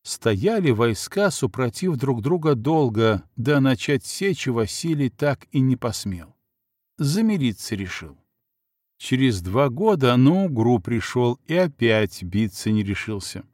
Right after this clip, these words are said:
На Тамерлана звали, не пошел. Псков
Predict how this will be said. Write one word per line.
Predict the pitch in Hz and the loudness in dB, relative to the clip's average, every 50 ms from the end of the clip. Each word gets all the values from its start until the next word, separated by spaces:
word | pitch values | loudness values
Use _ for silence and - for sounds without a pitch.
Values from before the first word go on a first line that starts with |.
| _ _ _ _ _ _ _ _ _ _ | _ _ _ _ _ _ _ _ _ _
На | - 110 123 131 123 | 2 4 4 4 4
Тамерлана | - 131 131 131 135 127 131 135 180 208 208 165 131 113 | 2 4 4 4 4 4 2 2 2 2 4 2 2 2
звали, | 90 80 85 80 107 104 98 95 95 92 87 - | 0 -2 -4 -2 0 0 0 0 -2 -4 -4 -2
не | 117 117 143 180 | 0 0 0 0
пошел. | 170 - 170 143 - - - 98 92 90 101 127 - _ _ _ _ _ _ _ _ _ _ | -2 -4 -6 -6 -6 -8 -8 -8 -8 -8 -8 -12 -18 _ _ _ _ _ _ _ _ _ _
Псков | - - - - - - 160 180 202 202 156 - - | -14 -12 -12 -12 -6 0 2 4 4 4 2 0 -6